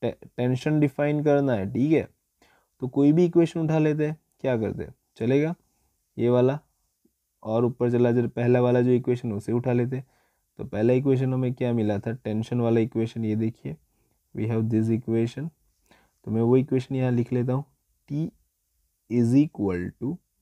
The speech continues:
एम वन ए प्लस एम वन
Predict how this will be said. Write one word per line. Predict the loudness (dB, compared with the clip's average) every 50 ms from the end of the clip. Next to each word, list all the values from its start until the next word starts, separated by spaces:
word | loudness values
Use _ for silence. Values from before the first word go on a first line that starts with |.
| _ _ _ _ _ _ _ _ _ _ _ _ -4
एम | -2 0 0 0 2 2
वन | 2 2 0 -2 -4 _ _ _ _ _ _ _
ए | -4 -2 -2 -2 -4 _ _ _ _ _ _ _ _ -2
प्लस | -2 0 0 0 -2 -2 -4 -8 -14 _ _ _ _ _ _ _ _ _ _ _ _ _ _ _ _ _ _ _ _ _
एम | -4 -2 0 2 2 2
वन | 2 2 0 0